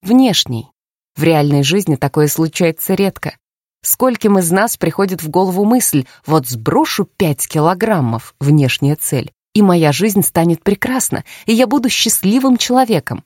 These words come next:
внутренняя цель. Нас питает вера, что мы получим два по цене одного.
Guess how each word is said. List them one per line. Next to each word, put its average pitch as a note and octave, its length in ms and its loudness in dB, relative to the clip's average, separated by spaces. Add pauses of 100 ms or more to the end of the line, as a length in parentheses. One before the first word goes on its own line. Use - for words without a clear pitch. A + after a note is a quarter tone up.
(120)
внутренняя D3+ 600 2
цель. - 320 -8 (480)
Нас F3+ 260 2
питает F#3 460 0
вера, G3 280 0
что C#3+ 220 -2
мы D3+ 120 2
получим E3+ 500 0
два D3 320 0
по - 100 -4
цене B3 320 0
одного. G3+ 480 -2